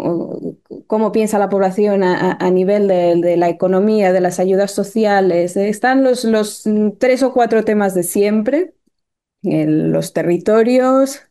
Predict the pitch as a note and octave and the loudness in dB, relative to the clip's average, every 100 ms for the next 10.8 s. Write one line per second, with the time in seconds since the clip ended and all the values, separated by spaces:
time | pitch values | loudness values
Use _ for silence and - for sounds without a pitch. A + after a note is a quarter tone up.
0 | _ G3 E3+ D#3+ D#3+ F3+ E3+ E3 G#3 A3 | _ -6 -2 -2 -2 -2 -2 0 0 2
1 | A3 G#3+ G#3+ - _ _ _ _ _ F3 | 2 0 -2 -8 _ _ _ _ _ -4
2 | E3+ E3 D#3+ E3 D#3 D3 F#3+ F3+ E3+ F3+ | -2 0 0 0 -2 -2 0 -2 0 0
3 | E3+ F#3+ F#3+ G3 F#3 F#3+ F3+ E3+ E3 F#3+ | 0 0 0 0 0 0 0 -2 -2 -4
4 | F#3 F3+ F3 D3+ D#3+ G3 A#3 C4+ _ - | -2 -2 0 0 0 0 0 -4 _ -20
5 | - _ - F#3 F#3 F3 E3 D#3 G3 F#3 | -20 _ -10 0 2 4 2 0 2 2
6 | F3 F3+ F#3+ F3+ E3+ E3+ E3+ D#3+ D3+ D3+ | 2 0 0 0 -2 -4 -2 0 0 -4
7 | - - F3 E3 F#3+ F#3+ G3 G3+ F#3 F#3+ | -10 -4 -2 0 -2 -2 0 0 0 -2
8 | F#3+ F#3+ F#3+ F#3 F3 E3 E3+ F3+ G3 G3+ | -2 -2 0 0 0 -2 0 0 0 0
9 | G#3+ G3+ E3+ F#3 F#3 F3 F3+ F3+ F3+ F3 | 0 0 0 0 0 0 2 2 0 -2
10 | - F#3 F3+ F3 E3 E3 F3+ | -2 -2 -2 -2 0 0 -2